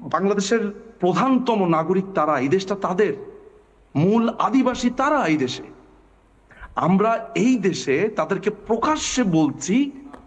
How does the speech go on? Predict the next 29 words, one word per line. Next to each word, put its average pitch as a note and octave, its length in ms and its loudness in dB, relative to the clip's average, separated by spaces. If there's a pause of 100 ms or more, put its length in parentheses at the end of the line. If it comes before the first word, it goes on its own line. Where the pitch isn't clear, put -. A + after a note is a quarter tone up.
খুন B3+ 280 2
করে A3 200 2
ফেলতে E3 320 0
হবে, E3 240 2
ভারতে A#3 460 0
পাঠিয়ে - 320 -2
দিতে F3 180 -2
হবে। G3 300 2 (680)
অথচ F#3 360 0 (520)
বাংলাদেশের D3+ 640 0
যারা D3+ 180 2
মানবাধিকার C#3 640 0 (800)
যারা A#2+ 220 -2
কাজ - 380 -4
করেন, A2+ 280 -2
এই C#3+ 80 2
যে F3 140 2
সুলতানা F3+ 460 0
কামালের D3 380 0
কথা D3+ 240 -2
বলেন, C3+ 420 0 (300)
এই E3 140 2
যে F3+ 120 0
বড় D3 300 0
বড় D3 220 2
আপনার C3+ 320 -2
বিভিন্ন F#3 400 2
অর্গানাইজেশনগুলো D3+ 680 2
আছে, A#2 460 -2